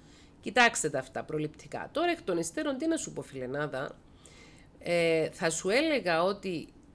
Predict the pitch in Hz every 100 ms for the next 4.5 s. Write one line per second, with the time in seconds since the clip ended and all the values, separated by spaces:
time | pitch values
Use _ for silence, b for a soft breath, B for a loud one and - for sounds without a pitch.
0 | - - - - 160 147 143 139 131 127
1 | 117 123 - 123 123 226 - 277 277 254
2 | 160 156 156 - 156 139 135 135 156 147
3 | 143 139 131 131 175 214 - - 151 170
4 | 170 151 143 127